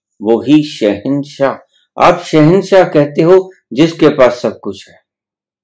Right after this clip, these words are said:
लेकिन कबीर शहंशाह उसे कहते हैं जिसके भीतर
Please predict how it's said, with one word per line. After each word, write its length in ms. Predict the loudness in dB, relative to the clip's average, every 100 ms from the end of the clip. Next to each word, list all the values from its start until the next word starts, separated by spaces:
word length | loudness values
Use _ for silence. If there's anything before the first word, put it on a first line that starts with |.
| _ _ _ _ _ _ _ _ _ _ _ _ _ _ _ _ _ _ _ _ _ _ _ _ _ _ _ _ _ _ _ _ _ _
लेकिन 280 | -12 -8 -8 -4
कबीर 420 | -2 2 4 4
शहंशाह 560 | 0 -4 -2 -2 0 0
उसे 260 | 0 -4 -6
कहते 380 | -2 -4 -4 -8
हैं 180 | -6 -8 -10 _ _ _ _ _ _ _
जिसके 360 | -4 -4 -2 -2
भीतर 320 | -2 -2 -2